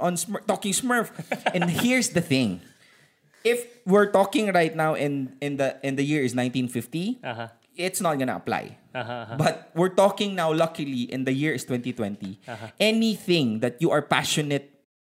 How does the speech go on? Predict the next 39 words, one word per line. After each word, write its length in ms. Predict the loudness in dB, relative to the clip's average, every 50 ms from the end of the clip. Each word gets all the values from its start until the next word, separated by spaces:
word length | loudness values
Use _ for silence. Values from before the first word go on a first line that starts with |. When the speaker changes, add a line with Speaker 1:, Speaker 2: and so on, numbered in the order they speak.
| _
Speaker 1:
of 200 | -2 -2 -2 2 4
doing, 520 | 4 6 6 6 4 2 0 -2 -6 -12 -14
Speaker 2:
Mm-hmm. 320 | -14 -14 -12 -12 -14 -14 -14
Speaker 1:
you 80 | -8 -8
can 80 | -6 -6
fucking 320 | -6 -8 -8 -8 -8 -6
earn 160 | -6 -6 -4
money 200 | -4 -6 -6 -6
from 200 | -6 -6 -6 -6 -6
it 160 | -10 -14 -16 _ _ _ _ _ _ _ _ _ _ _ _ _
because 300 | -2 -2 2 2 2 2 2
of 100 | 0 -2 -2
the 80 | -6
internet. 480 | -6 -6 -6 -6 -6 -6 -8 -10 -12 -16 _ _ _ _ _ _ _ _ _ _ _ _
Speaker 2:
Yeah. 200 | -12 -10 -10 -10 -14 -16 -18 _ _ _ _ _
Speaker 1:
Really? 400 | -4 -4 -2 -2 -4 -4 -6 -8 -4
Yeah, 160 | -2 -2 0
Speaker 2:
So 100 | 0 -2 -2
true. 160 | -2 0 0
Speaker 1:
correct, 160 | 0 0 -2
of 120 | -4 -6 -2
course. 360 | 0 0 0 0 -2 -4 -8 -16 _ _
Speaker 2:
Ang 80 | -4 -2
Speaker 1:
You 20 | 2
can 120 | 2 2 2
Speaker 2:
dami 80 | 4
Speaker 1:
have 160 | 2 2 2 2
Speaker 2:
na. 40 |
Speaker 1:
a 60 | 2 4
podcast 460 | 4 4 4 4 2 2 2 2 2 2
about 460 | 2 4 6 4 4 2 0 -6 -16 -20 -20 -20 _ _ _
talking 280 | 0 0 2 0 0
about 240 | 2 4 4 4 4
Smurfs. 460 | 2 2 2 2 2 2 -2 -8 -12 -16 _ -8 -2
Speaker 2:
<laughs> 220 | -2 0 0 0
Speaker 1:
You 60 | 0 2
can 220 | 2 2 2 4
make 200 | 4 2 2 2 0
videos 720 | 0 0 0 2 2 2 2 4 4 2 0 -2 -6 -8